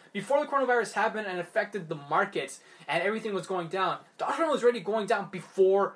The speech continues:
like, the, before the coronavirus ever happened. Seriously, it was going down, like, for, like, months and months and months, and then the coronavirus happened, and boom, it started going down crazy. But now, Dogecoin is getting close to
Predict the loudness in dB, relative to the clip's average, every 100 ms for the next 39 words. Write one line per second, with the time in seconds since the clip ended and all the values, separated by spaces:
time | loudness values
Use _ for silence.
0 | -2 -2 -2 -8 -6 -6 -8 _ 0 2
1 | 2 0 0 0 -2 -2 0 0 -2 -2
2 | -4 -10 -4 0 0 0 -2 -2 0 -2
3 | -2 -2 0 2 0 -10 -6 -6 -6 0
4 | 2 4 0 -6 0 2 2 -4 -4 -2
5 | -2 -6 -2 -2 -2 -6 -12 -10 -6 -2
6 | 2 0 0 -2 -2 -4 -4 -4 -8 0
7 | 2 2 0 0 0 0 -2 -4 -2 0
8 | 0 -2 2 2 2 -2 -14 -16 -20 -20
9 | -20 -20 -20 _ _ _ -20 _ -2 -2
10 | 0 2 4 4 4 0 0 -2 -4 -4
11 | -6 -6 -10 -12 -10 -8 -8 -6 -4 -6
12 | -12 -12 -12